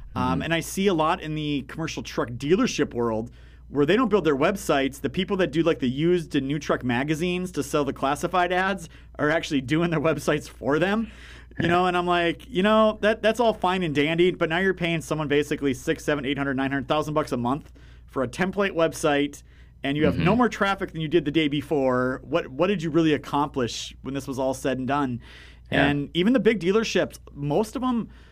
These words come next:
Speaker 1: they're not tracking how many users, how many users are looking at used trucks, how many clicks, how many phone calls happen because of it. They just keep paying that money every month.
Speaker 2: Yeah.
Speaker 1: Um, and it sounds like you guys are kinda going above that for the, for the small average guy to say, "Hey, look, we're gonna help you guys compete."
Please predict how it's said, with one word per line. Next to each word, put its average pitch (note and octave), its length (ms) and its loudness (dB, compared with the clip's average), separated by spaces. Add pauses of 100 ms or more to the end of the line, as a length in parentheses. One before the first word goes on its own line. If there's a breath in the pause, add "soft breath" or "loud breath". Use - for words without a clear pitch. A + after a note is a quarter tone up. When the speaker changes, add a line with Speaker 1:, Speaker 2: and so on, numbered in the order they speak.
(160 soft breath)
Speaker 1:
they're E3 200 0
not C#4+ 200 2
tracking E3 640 -2
how C3+ 160 -2
many C3 200 -2
users, G3 720 4
how D#3+ 60 0
many D3 160 -2
users B2 220 0
are - 20 -4
looking B2 200 -2
at A2+ 100 -2
used G#3+ 280 0
trucks, G3+ 400 2
how C3 80 -4
many A2 160 -2
clicks, - 440 -2
how D3 140 -2
many C3 460 0 (260 soft breath)
phone B3 200 2
calls A3+ 300 2
happen G3+ 340 -2
because F3+ 340 -2
of E3+ 100 -2
it. F3 180 2
They E3 100 0
just E3 160 -2
keep - 180 -6
paying D#3 200 -4
that C#3 120 -8
money D3 280 -2
every B2 180 -2
month. A#2 340 -4 (420 soft breath)
Speaker 2:
Yeah. D3 340 2
Speaker 1:
Um, B2 160 -4
and D3+ 180 -6
it E3 120 -2
sounds A#3 220 2
like A3+ 80 4
you F3+ 60 0
guys F3+ 180 2
are E3+ 40 2
kinda F3 220 -2
going D#3+ 160 2
above D3 300 0
that C#3 240 -2
for C#3 160 2
the, C3 360 2
for D3+ 100 -6
the C3+ 100 -4
small D3 360 -2
average C#3+ 320 0
guy A2+ 240 -2
to A#2+ 100 -2
say, C3 160 -2
"Hey, C#3 140 2
look, C3 180 -2
we're C#3+ 80 -2
gonna D3 200 -2
help A#2+ 160 -6
you B2 60 -10
guys C3+ 160 -2
compete." C#3+ 360 -6